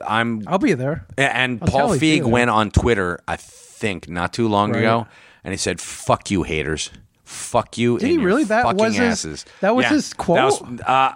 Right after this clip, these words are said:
Speaker 2: No way.
Speaker 1: I'm paraphrasing, of course, but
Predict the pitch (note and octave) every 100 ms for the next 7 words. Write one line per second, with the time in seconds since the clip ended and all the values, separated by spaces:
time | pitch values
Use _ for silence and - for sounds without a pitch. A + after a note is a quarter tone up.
0 | F4 C#4+ F#3 D#3+ F3 F3 B2+ C3+ C3+ C#3
1 | C#3+ A#2+ G2+ F#2+ F2+ F2 E2 - E2+ G#2+
2 | - G2+ G2+